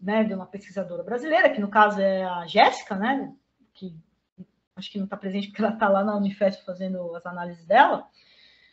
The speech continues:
é, ela, esse aqui é um, é a dissertação dela de mestrado, essa aqui, o dezo-, dois mil e dezenove, foi uma, é, é um texto em inglês na Revista Brasileira de Ciência do Solo, então esse aqui tá em inglês,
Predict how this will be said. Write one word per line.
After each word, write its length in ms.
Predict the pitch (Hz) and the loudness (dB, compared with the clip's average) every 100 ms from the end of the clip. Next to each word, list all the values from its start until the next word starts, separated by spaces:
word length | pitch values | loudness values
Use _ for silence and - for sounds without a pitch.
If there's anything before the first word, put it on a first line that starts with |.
| _ _ - | _ _ 0
é, 720 | 233 240 240 240 240 233 - - _ _ _ | 4 6 8 8 8 6 0 -10 _ _ _
ela, 560 | 285 339 403 427 - - _ _ - | 4 8 8 6 0 -16 _ _ 6
esse 240 | 311 381 | 6 6
aqui 160 | 359 285 | 0 0
é 60 | |
um, 360 | 247 240 226 220 | 2 0 -4 -2
é 160 | 233 214 | 4 6
a 280 | 208 202 | 8 6
dissertação 580 | 202 - 214 202 - 196 | 0 -4 -6 -8 -6 -4
dela 260 | 190 190 185 | -2 0 -2
de 140 | 180 | -4
mestrado, 400 | 220 277 339 359 | -6 -2 2 2
essa 200 | 381 370 | 0 -6
aqui, 460 | 339 302 320 320 - _ _ _ | -8 -4 -4 -4 -10 _ _ _
o 80 | 233 | -14
dezo-, 320 | 220 247 240 | -6 -6 -6
dois 180 | 208 226 | -4 -4
mil 80 | 233 | -4
e 20 | |
dezenove, 400 | 226 247 277 285 | -4 4 4 4
foi 160 | - 294 | 0 0
uma, 840 | 294 294 285 277 254 226 220 220 - | 0 -2 -2 0 0 -2 -4 -8 -12
é, 280 | 220 - | -12 -10
é 40 | 208 | -12
um 160 | 247 | -6
texto 240 | - 220 226 | -2 -2 -2
em 100 | 269 | -2
inglês 520 | 277 269 285 359 - | 2 6 6 6 -6
na 140 | 294 294 | -8 -6
Revista 300 | 277 277 269 | -6 -8 -4
Brasileira 320 | 269 262 262 | -2 -2 -4
de 60 | |
Ciência 220 | 262 269 262 | -8 -10 -10
do 120 | 285 | -10
Solo, 320 | - 151 156 | -8 -8 -8
então 120 | 160 214 | -12 -14
esse 100 | 220 | -14
aqui 120 | - | -12
tá 120 | 247 | -8
em 80 | 285 | -8
inglês, 500 | 285 196 - - | -6 -6 -8 -16